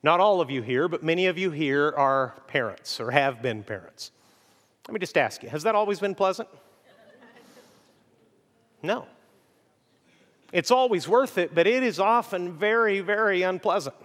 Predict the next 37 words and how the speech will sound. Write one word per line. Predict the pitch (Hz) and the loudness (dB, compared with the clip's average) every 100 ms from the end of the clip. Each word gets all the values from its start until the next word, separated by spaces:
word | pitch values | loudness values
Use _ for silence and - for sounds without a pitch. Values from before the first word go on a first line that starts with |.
| _ _ _ _ _ _ _ _ _ _ | _ _ _ _ _ _ _ _ _ _
If | - 196 165 | 2 2 2
you're | 214 247 | 2 4
the | 226 | 2
right | 185 190 214 226 - | 0 2 2 0 -2
kind | 226 220 214 190 | 0 2 0 -2
of | 156 - | -4 -12
parent, | - 190 202 185 180 - - _ _ _ _ _ _ _ _ _ | -4 0 2 0 -4 -12 -20 _ _ _ _ _ _ _ _ _
very | 131 127 127 233 254 233 | -18 -2 4 6 4 2
often | 226 240 - 180 | 2 0 -2 -4
your | 156 214 | 0 0
kids | - 226 247 170 | 0 2 2 2
won't | 196 214 196 | -2 -2 -2
like | 214 226 - | -2 -4 -8
you. | 120 _ _ _ _ _ _ _ _ _ _ _ _ _ | -14 _ _ _ _ _ _ _ _ _ _ _ _ _
They | 127 196 240 | 4 4 2
may | 247 247 | 2 2
even | 233 226 214 | 2 -2 -4
tell | 190 214 220 | -2 0 0
you | 214 | 0
they | 202 | 0
don't | 214 220 | 0 0
love | 196 214 202 | 0 0 0
you. | 160 147 | -6 2
I've | 175 214 151 | 4 4 0
heard | 202 196 151 | 0 0 -2
several | 196 196 196 180 | 0 0 0 -4
children, | - 165 165 180 | 0 0 0 -4
and | 131 | -2
I | 143 160 | -2 -4
cringed | - - 175 175 170 - | -8 -4 -2 0 -2 -8
and | 120 | -4
had | 147 160 | -2 -2
to | 139 | -2
leave | 143 165 151 107 | -2 -2 -4 -8
'cause | 120 131 | -12 -8
I | |
wasn't | 127 143 139 143 | -4 -4 -4 -10